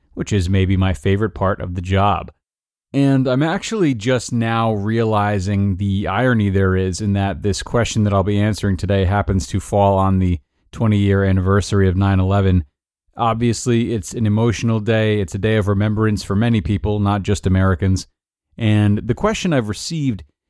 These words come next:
is actually a bit of an opinion question about relationships all over the world.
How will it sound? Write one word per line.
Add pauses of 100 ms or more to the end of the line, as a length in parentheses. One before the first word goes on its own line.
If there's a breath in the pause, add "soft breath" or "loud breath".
(140)
is
actually
a
bit
of
an
opinion
question
about
relationships
all
over
the
world.